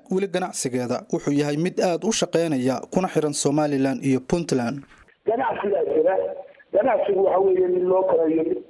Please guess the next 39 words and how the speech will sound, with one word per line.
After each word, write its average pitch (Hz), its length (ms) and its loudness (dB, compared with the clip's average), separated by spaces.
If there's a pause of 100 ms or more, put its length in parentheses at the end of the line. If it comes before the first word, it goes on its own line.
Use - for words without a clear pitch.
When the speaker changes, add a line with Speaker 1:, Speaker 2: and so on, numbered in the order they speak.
(120)
Speaker 2:
eh, 151 300 2
foreign 160 460 2
ah. - 80 0 (440)
Iyagu - 360 2
waxa 196 180 2
weeye 175 240 2
ganacsiga 147 580 2 (320)
gudaha, - 420 2 (360)
localka, 165 600 0 (380)
waxay 165 220 0
ku 240 160 0 (220)
tiirsan - 340 2
yihiin 147 340 0 (340)
xagga 175 320 2
bariga 156 400 2 (260)
iyo 165 180 0
xagga 180 280 2
galbeedka, 160 460 2
labada 170 300 2
dekedood 156 480 2
ee 160 100 2
waaweyn 156 380 2
ee 143 40 2
ka 175 120 2
jira. 139 280 0 (160)
Siiba 214 300 0
xagga 165 260 2
bariga 151 360 2
ayaa 147 240 2
loo 156 200 0
xoogan 143 360 2
yahay 131 240 2
oo 135 80 2
dadku - 240 -2 (260)
waa - 160 2
uga 427 160 4
dhow 180 260 2
tahay 127 240 2 (320)
Berbera, 147 500 2